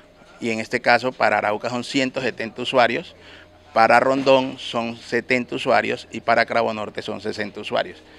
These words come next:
Entonces, eh, son alrededor de cien toneladas, Carlos, me parece que es algo bien importante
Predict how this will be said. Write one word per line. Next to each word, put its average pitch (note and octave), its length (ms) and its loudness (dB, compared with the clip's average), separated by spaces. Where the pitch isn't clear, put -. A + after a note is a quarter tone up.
Entonces, A#2 920 -2
eh, G2+ 720 -6
son G#2+ 200 -8
alrededor B2+ 360 2
de C3+ 100 -2
cien C3 200 -6
toneladas, A2+ 480 -2
Carlos, A2 260 -6
me G2 60 -12
parece G#2 240 -6
que - 100 -6
es A#2+ 80 -2
algo A#2 180 0
bien A#2 160 -2
importante A#2 640 -6